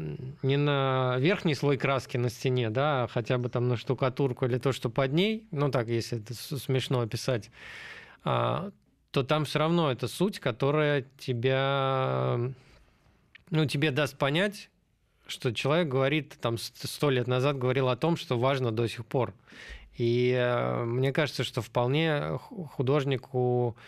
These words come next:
а, который ищет, который пытается как-то копать глубже, вполне по силам сделать так, чтобы работа выглядела актуально сегодня, и, смотря и-, из сегодняшней точки, зритель думал: "О, он имел в виду вот это, то, что вчера было".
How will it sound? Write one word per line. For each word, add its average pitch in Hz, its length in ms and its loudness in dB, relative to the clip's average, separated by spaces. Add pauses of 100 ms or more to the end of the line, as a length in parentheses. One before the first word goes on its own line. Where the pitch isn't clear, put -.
(420)
а, 117 240 0
который 127 420 0
ищет, 165 340 -2
который 123 320 0
пытается 117 540 -2
как-то 117 920 -2
копать 123 340 0
глубже, 139 460 2 (440)
вполне 143 680 0
по 127 140 0
силам 139 420 2
сделать 123 340 0
так, 143 200 0
чтобы 123 340 0
работа 123 600 0
выглядела 127 580 0
актуально 127 460 0
сегодня, 143 600 0 (360)
и, 139 320 0
смотря 131 480 2
и-, 143 480 -2
из 120 100 -4
сегодняшней 123 600 0
точки, 156 320 -2
зритель 123 360 0
думал: 127 300 2
"О, 139 260 2
он 147 180 2
имел 143 240 2
в 135 60 -2
виду 135 180 2
вот 131 200 0
это, 123 220 0
то, 127 160 -2
что - 220 -8
вчера 131 440 -2
было". 113 320 -2